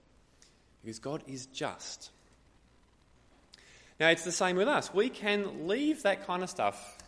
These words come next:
to God. We don't need to take revenge because we know that someday in the future there will be a day of justice, on Judgment Day. The two main characters in this story are God and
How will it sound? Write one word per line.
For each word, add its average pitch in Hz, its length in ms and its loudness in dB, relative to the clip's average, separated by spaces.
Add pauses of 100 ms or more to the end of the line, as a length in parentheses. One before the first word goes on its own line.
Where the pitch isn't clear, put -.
(100)
to 156 100 -10
God. 226 220 4
We 175 80 4
don't 185 200 8
need 247 200 6
to 262 80 -4
take 143 280 2
revenge 120 320 2
because 196 300 -2
we 202 120 0
know 190 420 4
that 151 200 0
someday 180 640 2
in 170 100 -2
the 175 80 -2
future 120 400 -4
there 156 220 -2
will 285 220 2
be 143 240 2
a 110 60 4
day 95 240 4
of 85 120 -6
justice, - 680 -16 (760)
on 139 120 -6
Judgment 196 400 0
Day. - 180 -6 (1600)
The 185 80 0
two 247 240 2
main 240 240 6
characters 170 460 2
in 147 120 0
this 165 160 0
story 127 420 2
are 117 160 4
God 120 560 2
and 120 340 -4